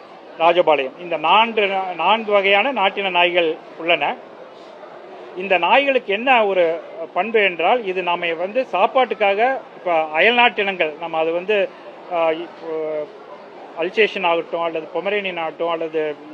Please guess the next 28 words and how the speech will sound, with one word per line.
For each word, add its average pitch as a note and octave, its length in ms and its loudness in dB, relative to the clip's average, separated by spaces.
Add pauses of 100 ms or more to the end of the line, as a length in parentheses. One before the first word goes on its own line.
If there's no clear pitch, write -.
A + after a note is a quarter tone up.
எது G3 240 2
நீங்க G3+ 300 2
அயல்நாட்டு G3+ 440 2
இனங்கள் F#3+ 180 0
வளர்க்குறீங்கனாலும் E3+ 840 -2 (480)
சாப்பாட்டுக்குன்னு A#3 800 2
தனியா A3+ 360 2
அதுக்காக G3+ 400 4
வாங்கணும், F#3 460 -2 (300)
செலவெல்லாம் G3+ 480 6
ஆகும். F3 300 0 (100)
இது F3+ 140 -4
நாம E3+ 200 -4
என்ன G#3+ 340 -4
சாப்பிட்றோமோ, G#3 580 2
அதுல F#3 220 -2
வெஜிடேரியனோ, F#3 600 -4
நான் F#3 240 -4
வெஜிடேரியனோ, F3 540 -6 (400)
அந்த F3+ 220 -2
மாதிரி G#3 300 2
சாப்பா-, G3+ 500 4
சாப்பாடு G3 440 0
நம்ம G3 220 -4
சாப்பிட்றதே G3 380 -2
இந்த G#3 200 -2
நாய்களுக்கு E3 420 -4
கொடுக்கலாம். D3+ 400 -8